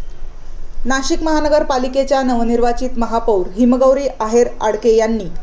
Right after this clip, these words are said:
आज आपल्या जनसेवेचा अधिकृत प्रारंभ केला. महापौर कार्यालय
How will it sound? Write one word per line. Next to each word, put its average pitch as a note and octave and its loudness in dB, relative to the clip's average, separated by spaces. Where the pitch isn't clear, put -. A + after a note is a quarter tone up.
आज A#3 0
आपल्या B3+ 0
जनसेवेचा C4+ 2
अधिकृत B3 -2
प्रारंभ A3 -2
केला. G3+ -2
महापौर D4+ 0
कार्यालय C4 0